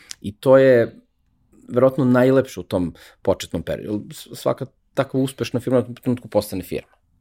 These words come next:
I to onda postane neki biznis. I sad, ne znači da ne postoje neki mali centri entuzijazma i da se oni sad, uh, šetaju i da postaju neke nove stvari i tako dalje, ali odjednom to postaje sistem. Jel,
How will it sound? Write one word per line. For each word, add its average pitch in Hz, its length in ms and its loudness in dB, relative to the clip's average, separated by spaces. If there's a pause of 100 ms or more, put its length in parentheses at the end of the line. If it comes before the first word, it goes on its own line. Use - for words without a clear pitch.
(520)
I 101 420 -4 (220)
to 120 100 6
onda 107 160 2
postane 98 420 -2
neki 87 240 -8
biznis. - 400 -14
I - 40 -10
sad, 95 340 -6
ne 110 180 -2
znači 104 220 -6
da 107 80 -2
ne 107 140 -2
postoje 101 320 2
neki 95 220 -4
mali 95 240 -4
centri 80 480 -10 (260)
entuzijazma 82 580 -8
i 71 40 -16
da 69 80 -20
se - 120 -16
oni 67 160 -14
sad, - 280 -20 (300)
uh, - 80 -20 (180)
šetaju 85 580 -6
i 71 60 -14
da 82 100 -14
postaju 82 360 -10
neke 82 200 -8
nove 85 260 -6
stvari 85 240 -8
i 69 40 -16
tako - 200 -12
dalje, 135 220 2
ali 170 240 0 (160)
odjednom 143 400 4
to 143 120 0
postaje 117 300 0
sistem. 110 420 -4 (120)
Jel, - 140 -18